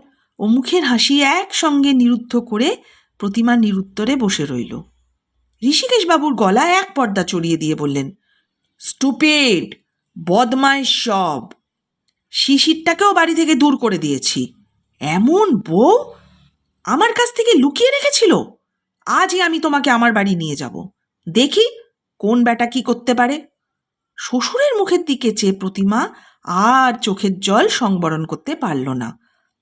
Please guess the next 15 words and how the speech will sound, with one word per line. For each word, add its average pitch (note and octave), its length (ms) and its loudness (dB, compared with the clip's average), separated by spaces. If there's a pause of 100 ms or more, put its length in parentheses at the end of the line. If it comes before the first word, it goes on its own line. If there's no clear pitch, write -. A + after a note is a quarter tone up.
ঝরঝর G3 600 0
করে F#3 180 -2
কেঁদে D#3 240 -4
ফেলল। C#3 380 -8 (680)
ঋষিকেশবাবু F4+ 640 0
তাকে B3+ 260 -4
কোলের A3+ 340 -2
কাছে G#3+ 260 -2
টেনে G#3+ 380 0
এনে C4 300 0 (320)
নিজের A3+ 600 2
ধুতির D#4 500 0
খুঁট - 380 -4
দিয়ে A3+ 360 0 (300)
তার F#3+ 160 -4